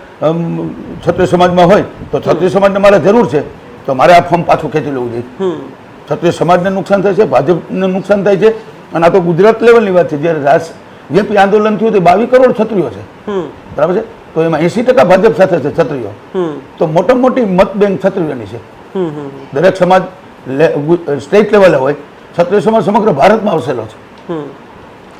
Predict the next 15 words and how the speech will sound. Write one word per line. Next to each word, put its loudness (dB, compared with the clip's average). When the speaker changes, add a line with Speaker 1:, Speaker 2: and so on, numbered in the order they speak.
Speaker 2:
હવે 2
લોકો, 0
ક્ષત્રિય -6
સમાજના -2
કેટલાક -6
લોકોને -4
જ -8
નથી -8
ખબર -8
કે -8
પાર્ટ 0
ટુ -6
શું -4
છે -6
એમ, -6